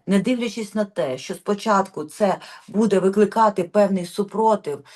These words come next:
навіть через те, мої ріднесенькі, що, ну, психіці важко буде пере-, ну, пере-, перелаштуватися, мої хороші, повірте, для нас це найкраще. Потрібно змінюватись. Ні світ, ні Україна більше ніколи не буде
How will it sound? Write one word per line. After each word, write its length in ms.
навіть 460
через 440
те, 240
мої 260
ріднесенькі, 760
що, 440
ну, 140
психіці 680
важко 380
буде 200
пере-, 460
ну, 240
пере-, 560
перелаштуватися, 1040
мої 140
хороші, 520
повірте, 540
для 220
нас 320
це 220
найкраще. 720
Потрібно 440
змінюватись. 760
Ні 280
світ, 440
ні 120
Україна 680
більше 340
ніколи 460
не 140
буде 380